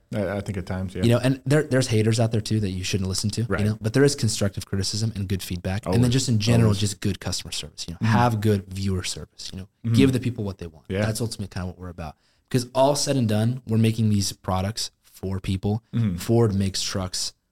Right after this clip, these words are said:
Speaker 2: for people. You know,
Speaker 1: Right.
Speaker 2: they don't make it for the sake of making a truck, you know, a
Speaker 1: Right.
Speaker 2: guitar maker, you know, um, Taylor and Martin don't make guitars just to make guitars. They
Speaker 1: Right.
Speaker 2: make guitars for people, you know? And
Speaker 1: Right.
Speaker 2: so, yeah, just kinda learning that, shifting that mentality. But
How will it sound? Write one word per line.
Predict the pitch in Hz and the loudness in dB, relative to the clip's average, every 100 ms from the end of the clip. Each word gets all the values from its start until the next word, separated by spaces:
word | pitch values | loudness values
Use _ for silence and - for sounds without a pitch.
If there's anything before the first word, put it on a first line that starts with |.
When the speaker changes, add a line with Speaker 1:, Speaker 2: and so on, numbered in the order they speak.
| _ | _
Speaker 2:
for | - 85 95 | -14 -8 -8
people. | - 87 - 95 95 - _ _ - _ | -8 -8 -4 -4 -4 -8 _ _ -20 _
You | 92 | -2
know, | |
Speaker 1:
Right. | 87 | 0
Speaker 2:
they | 104 | 0
don't | 98 | 0
make | 101 95 | -2 -6
it | 90 - | -10 -10
for | 90 92 90 - _ _ _ _ | -8 -6 -8 -14 _ _ _ _
the | 98 | -6
sake | - 101 92 | -4 -2 -2
of | 95 | -4
making | 92 - 87 | -4 -6 -6
a | |
truck, | - 87 - | -2 -4 -4
you | 92 | -6
know, | 87 | -4
a | |
Speaker 1:
Right. | 101 | -2
Speaker 2:
guitar | 95 95 98 | 0 0 0
maker, | 95 90 90 90 _ _ _ - | 0 -2 -6 -6 _ _ _ -6
you | 98 | -4
know, | 90 - _ - | -4 -6 _ -6
um, | 95 90 87 - - _ _ _ _ _ - | -2 -2 -4 -8 -20 _ _ _ _ _ -2
Taylor | 110 110 101 | 2 4 4
and | 95 | 4
Martin | 98 101 92 87 | 2 2 -2 -4
don't | 101 95 | -4 -4
make | 87 | -6
guitars | 90 - 90 90 85 | -8 -6 -2 -2 -4
just | - 98 - - | -6 -6 -4 -4
to | |
make | 87 82 | -6 -6
guitars. | - - - - | -10 -10 -10 -4
They | 90 | 0
Speaker 1:
Right. | 95 | 0
Speaker 2:
make | 92 | -2
guitars | 87 - 82 | -8 -10 -10
for | - - | -10 -12
people, | - 85 - - | -12 -12 -14 -12
you | 92 | -6
know? | 92 | -2
And | 90 | -2
Speaker 1:
Right. | |
Speaker 2:
so, | 85 92 87 - _ _ _ - | -2 -2 -2 -4 _ _ _ 0
yeah, | 117 | 2
just | 92 110 | 2 0
kinda | 139 117 | 4 6
learning | 110 117 113 | 6 8 6
that, | 110 - | 4 2
shifting | - 110 110 | 0 2 2
that | 104 | 4
mentality. | 98 95 98 92 95 | 2 2 0 2 0
But | 90 95 | 2 0